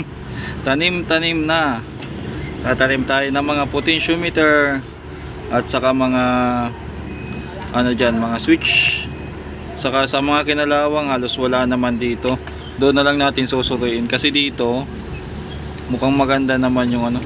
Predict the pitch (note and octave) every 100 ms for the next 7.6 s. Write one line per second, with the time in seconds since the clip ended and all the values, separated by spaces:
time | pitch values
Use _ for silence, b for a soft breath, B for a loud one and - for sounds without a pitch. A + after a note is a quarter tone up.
0 | - D#3+ F3 F3 E3+ F3 F3+ F3+ F3 F3
1 | F3 E3+ D#3 D#3 C#3+ D3+ - D3 D3 D3
2 | C#3 C#3 C#3 C3+ C#3 C3+ C3 C3 C3 -
3 | - - - - - - B2+ A#2 A2+ A#2+
4 | B2+ B2+ A#2+ A#2+ A#2 A2 A2 C3 C#3+ -
5 | - - - - - - - - B2 B2
6 | C#3 C#3 D3+ D3+ D3+ D3+ C#3+ C#3+ C#3 C3+
7 | B2 A#2 A2+ A2 - -